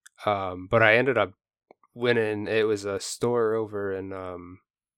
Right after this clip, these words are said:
Alabama. I actually did wind up winning an N E S Mini,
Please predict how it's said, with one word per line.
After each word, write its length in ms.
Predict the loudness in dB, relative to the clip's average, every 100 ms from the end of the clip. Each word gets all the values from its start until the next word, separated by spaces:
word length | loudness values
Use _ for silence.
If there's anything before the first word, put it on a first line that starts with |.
| _ _ _ _ _ _ _ _ _ _ -10
Alabama. 520 | -6 -4 -4 -4 -2
I 80 | 0
actually 320 | 0 0 -2
did 160 | 0 2
wind 200 | 2 2
up 120 | 0
winning 240 | 0 0 0
an 80 | -2
N 100 | -2
E 80 | -4
S 260 | -6 -8
Mini, 380 | -6 -6 -8